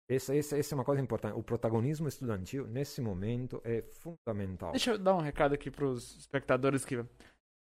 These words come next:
Speaker 2: tipo, projeto de extensão é muito bom, não é, Jovan? É tipo assim, é, é os melhores, a melhor prazer que a gente tem na faculdade é o que a gente faz aqui, velho. É, é muito bom.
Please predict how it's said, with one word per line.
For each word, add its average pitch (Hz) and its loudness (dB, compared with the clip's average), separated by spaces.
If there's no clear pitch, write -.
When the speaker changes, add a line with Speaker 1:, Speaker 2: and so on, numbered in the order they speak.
Speaker 2:
tipo, - -4
projeto 214 6
de - -14
extensão 175 0
é 269 -2
muito 277 6
bom, 131 4
não 196 2
é, 202 8
Jovan? 110 2
É 220 -4
tipo - 0
assim, 254 4
é, 247 8
é 214 10
os 233 6
melhores, 254 10
a - 4
melhor 226 10
prazer 294 6
que 240 6
a - 8
gente 185 2
tem 190 2
na 175 6
faculdade 139 6
é 254 6
o 277 2
que 285 0
a - 4
gente 294 -2
faz 269 2
aqui, 294 4
velho. 127 6
É, - -2
é - 0
muito 220 4
bom. 110 2